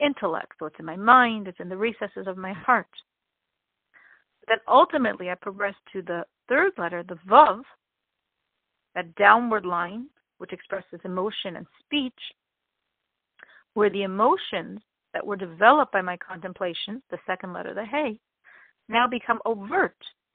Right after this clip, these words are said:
not just in my mind and the recesses of my heart, it's overtly in my heart, as the third letter, the Vav, is emotions, overt emotions,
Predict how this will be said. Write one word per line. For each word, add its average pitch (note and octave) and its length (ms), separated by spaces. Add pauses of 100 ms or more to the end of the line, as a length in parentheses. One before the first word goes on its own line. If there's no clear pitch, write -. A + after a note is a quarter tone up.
(160)
not A3 160
just A3 180
in F#3 60
my F3+ 120
mind F#3 240
and F3 100
the F3+ 60
recesses A3 520
of F#3 120
my F3+ 120
heart, F3+ 260
it's G3 100 (120)
overtly G#3+ 600
in F#3 80
my F3 180
heart, - 420 (1000)
as F#3 200
the F#3+ 80 (100)
third G#3 180
letter, F#3+ 200
the F3 80
Vav, F3 280
is F3 100 (140)
emotions, F#3+ 680
overt F#3 280
emotions, F3+ 600